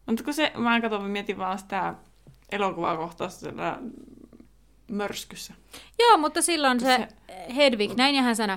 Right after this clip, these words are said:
Speaker 2: "Happy birthday, Harry."
Speaker 1: Joo, mutta en mä muistanut, että se viisi kujalla saa lahjan.
Speaker 2: Hmm. Okei, no mitä Harry sai kaksitoistavuotislahjaksi?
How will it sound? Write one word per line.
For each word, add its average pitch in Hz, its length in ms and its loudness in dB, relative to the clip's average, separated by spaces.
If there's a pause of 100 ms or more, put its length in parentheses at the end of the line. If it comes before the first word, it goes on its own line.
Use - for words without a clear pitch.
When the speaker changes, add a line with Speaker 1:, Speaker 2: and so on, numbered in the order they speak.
Speaker 2:
"Happy 311 320 2
birthday, 285 520 2
Harry." 185 400 -2 (1000)
Speaker 1:
Joo, 214 260 0
mutta 196 180 -6
en 202 100 -4
mä 208 100 -6
muistanut, 196 500 -8
että 196 140 -12
se 170 100 -10
viisi 214 340 -8
kujalla 196 400 -6
saa 196 300 -8
lahjan. 208 420 -10 (240)
Speaker 2:
Hmm. 220 380 -2 (380)
Okei, 311 380 4 (300)
no 240 180 0
mitä 381 280 2
Harry 302 240 4
sai 262 180 2
kaksitoistavuotislahjaksi? 208 1500 -2